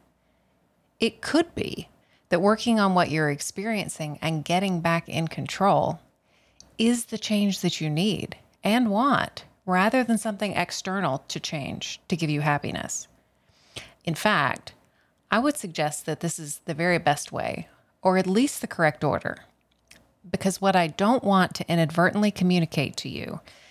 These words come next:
is that if you change an aspect of your life or personality or your job or something else, that you will be able to create happiness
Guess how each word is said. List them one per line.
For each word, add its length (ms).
is 100
that 180
if 280
you 80
change 560
an 80
aspect 560
of 100
your 140
life 480
or 80
personality 960
or 160
your 240
job 600
or 120
something 420
else, 480
that 120
you 160
will 80
be 180
able 160
to 100
create 440
happiness 760